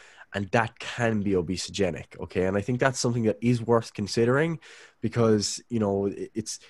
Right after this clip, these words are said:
it's not always, it's not, it's not about just discussing the mechanisms, it's about discussing how your interaction with food and the environment affects your energy intake. And what tends to happen is that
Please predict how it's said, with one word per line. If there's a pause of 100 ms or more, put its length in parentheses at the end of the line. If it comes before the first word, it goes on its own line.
it's
not
always,
it's
not,
it's
not
about
just
discussing
the
mechanisms,
it's
about (460)
discussing
how
your
interaction
with
food
and
the
environment
affects
your
energy
intake. (380)
And
what
tends
to
happen
is
that